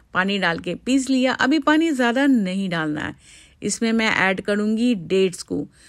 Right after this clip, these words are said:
जो हमारे रेसिपी को मीठा बनाएगा। ये देखिए, मैं डाल के मैंने इसे भी पीस लिया। अब इसमें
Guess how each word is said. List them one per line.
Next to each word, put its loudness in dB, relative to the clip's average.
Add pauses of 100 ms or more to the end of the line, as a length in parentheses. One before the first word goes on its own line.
(320)
जो 0
हमारे 2
रेसिपी -2
को 0
मीठा 0
बनाएगा। -6 (840)
ये -4
देखिए, -2
मैं 0
डाल 0
के -2
मैंने -2
इसे 0
भी 4
पीस 0
लिया। 2
अब -2
इसमें 0